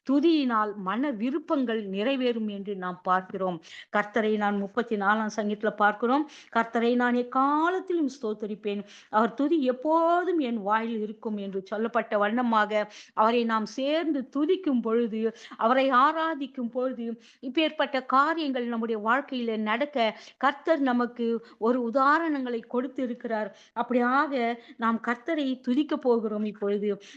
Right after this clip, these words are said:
"நீதிமான்களே, கர்த்தருக்குள் களி கூறுங்கள்" என்று சொல்லப்பட்டிருக்கு. நாம் நீதிமான்கள் அல்ல, ஆனாலும்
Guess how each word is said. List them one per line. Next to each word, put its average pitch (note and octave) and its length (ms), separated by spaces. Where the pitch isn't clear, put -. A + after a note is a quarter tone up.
"நீதிமான்களே, B3+ 960
கர்த்தருக்குள் C#4 540
களி E4 400
கூறுங்கள்" E4+ 420
என்று B3+ 360
சொல்லப்பட்டிருக்கு. A3 680
நாம் A3 300
நீதிமான்கள் C4+ 680
அல்ல, A#3 640
ஆனாலும் A#3+ 680